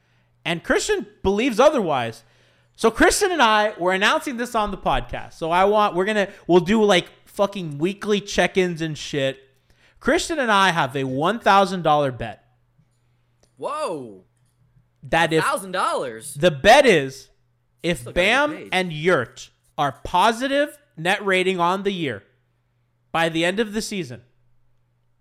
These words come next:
Speaker 1: I win. If, if they're negative, I win. And if they're positive, Chris wins.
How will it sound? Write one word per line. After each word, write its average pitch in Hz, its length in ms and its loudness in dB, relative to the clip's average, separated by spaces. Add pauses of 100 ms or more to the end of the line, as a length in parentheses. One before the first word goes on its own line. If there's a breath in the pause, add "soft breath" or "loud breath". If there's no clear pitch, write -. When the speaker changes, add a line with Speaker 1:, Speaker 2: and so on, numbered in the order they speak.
(240)
Speaker 1:
I 165 160 4
win. 277 300 0 (360)
If, 180 160 -4
if 185 140 -6
they're 170 160 0
negative, 190 380 2
I 185 160 4
win. 226 200 0
And 202 100 -4
if 170 120 -6
they're 151 120 -6
positive, 160 520 -2
Chris - 260 -14
wins. - 240 -20